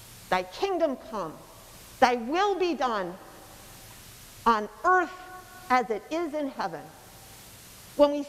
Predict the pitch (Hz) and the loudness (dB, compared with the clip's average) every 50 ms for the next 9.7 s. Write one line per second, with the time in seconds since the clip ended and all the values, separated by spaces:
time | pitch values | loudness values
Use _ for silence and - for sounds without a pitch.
0 | - - - 359 381 381 359 330 330 311 302 - - - 330 277 254 226 202 190 | -6 -4 -2 0 0 0 0 0 0 0 -2 -4 -4 -2 0 0 2 2 0 0
1 | - 220 220 196 190 - 320 311 320 311 311 302 285 285 - - - - - - | -2 -2 -4 -4 -4 -2 0 0 2 2 0 0 -2 -4 -6 -10 -18 -20 -20 -20
2 | - - - - 247 240 208 208 185 175 - 269 277 277 269 269 254 240 240 233 | -20 -6 0 2 2 4 2 0 -2 -2 -2 0 0 2 2 0 0 -2 -2 -4
3 | 220 - - - - - 240 269 269 - 247 247 254 247 - - - - - 349 | -8 -10 -16 -16 -6 -2 -2 -2 0 2 2 2 2 0 -2 -8 -10 -6 0 0
4 | 339 330 311 294 254 214 185 175 175 - - 214 202 190 185 180 - - 190 156 | 2 2 2 0 0 -2 -2 -4 -6 -4 -2 0 0 0 -2 -6 -6 -4 -4 -4
5 | 147 147 147 - - - - - - - - - - - - - - - - - | -4 -4 -6 -10 -10 -12 -10 -10 -10 -12 -16 -18 -20 -18 -18 -18 -18 -18 -18 -18
6 | - - - - - - - - - - - - - - - - - - - - | -18 -18 -18 -18 -18 -20 -20 -20 -20 -20 -20 -20 -20 -20 -18 -18 -18 -18 -18 -18
7 | - - - - - - 320 247 190 185 185 196 269 302 339 349 349 349 339 330 | -20 -20 -16 -6 -2 -2 0 0 -2 -4 -4 0 2 4 4 4 4 2 2 0
8 | 311 - - 294 285 240 214 185 180 - - - - - 220 208 196 - - - | 0 -2 -2 -2 -2 0 -2 -2 -6 -8 -12 -12 -4 0 0 0 0 -2 -2 2
9 | - 269 269 269 254 - - - - 233 220 220 214 214 | 4 4 4 2 -4 -8 -10 -4 0 2 2 2 2 -2